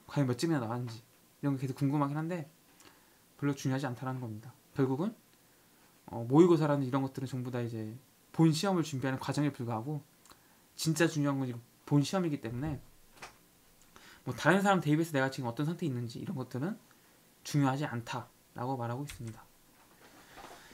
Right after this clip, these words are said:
페이지 이백십사 쪽입니다. 실패라는 결과가 아니라 과정을 부끄러워해라.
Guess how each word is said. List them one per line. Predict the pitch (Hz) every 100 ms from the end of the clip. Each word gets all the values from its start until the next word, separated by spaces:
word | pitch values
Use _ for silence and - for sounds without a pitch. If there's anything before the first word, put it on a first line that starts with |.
| - - - - - -
페이지 | - 226 202 143
이백십사 | 160 160 202 - 233
쪽입니다. | 240 190 151 127 113 120 196 - _ - -
실패라는 | - - 240 254 233 208 190
결과가 | 180 131 123 120 143
아니라 | 113 110 151 127 - _ _
과정을 | - 131 127 127 175 190
부끄러워해라. | - - 131 120 127 131 135 110